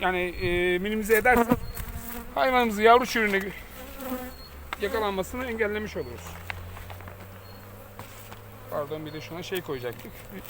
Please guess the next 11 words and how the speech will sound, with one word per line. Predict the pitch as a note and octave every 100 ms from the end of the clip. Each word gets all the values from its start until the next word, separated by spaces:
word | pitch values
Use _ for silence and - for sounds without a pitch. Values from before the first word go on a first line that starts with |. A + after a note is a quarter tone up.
| - -
İkinci | D#3+ G3 A3+
bir | C4+
şerbetliğimizi | A#3 G3+ G3+ G#3 G#3 G#3
koyuyoruz | - D#3 C3+ C#3
arkadaşlar. | C#3 D#3+ C#3 - A2 - - - - - - -
Koloni | D#3 D#3+ F#3+ G3+
genişledi. | G3+ G#3 - G3+ A3+ B3 - - - - - - - - - - - - - - - - - - - - - - - - - - - - - - - - - - - - - -
Ve | C#3
açılan | C#3+ C#3 F3+ G#3 A3+
bir |
koloni. | F3+ F3 D3 F#3+